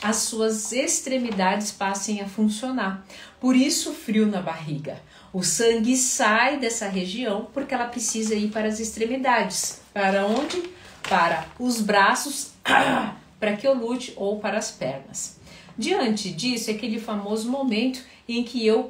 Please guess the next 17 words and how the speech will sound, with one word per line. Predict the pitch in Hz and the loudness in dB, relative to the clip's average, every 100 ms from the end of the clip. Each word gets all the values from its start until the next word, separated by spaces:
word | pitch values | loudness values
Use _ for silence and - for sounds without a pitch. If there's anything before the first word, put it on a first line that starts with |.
| - | 0
perco | 254 285 285 285 294 294 | 4 4 4 0 -2 0
a | - 233 | 0 0
razão, | 214 262 262 254 240 233 214 - - - | 2 2 2 4 4 2 -4 -14 -20 -4
onde | 190 196 190 | 0 2 4
eu | 190 175 - - | 2 2 -6 0
parto | 233 220 226 - 214 | 4 6 4 0 -6
para | 202 185 190 | 0 2 2
o | |
tapa | 196 - 214 208 - 214 | 0 0 2 2 0 -4
no | 202 190 | -2 0
rosto | 180 185 185 - | 2 0 -2 -6
do | 185 202 | -2 0
humorista, | 214 302 254 226 226 - 214 - - - | 2 2 2 0 -2 -4 -6 -6 -14 -4
onde | 214 220 208 190 | 4 4 6 4
eu | 190 | 2
cuspo, | - 277 269 254 - 262 254 | 0 2 4 4 -2 -8 -4
onde | 185 190 190 202 | 2 2 2 -2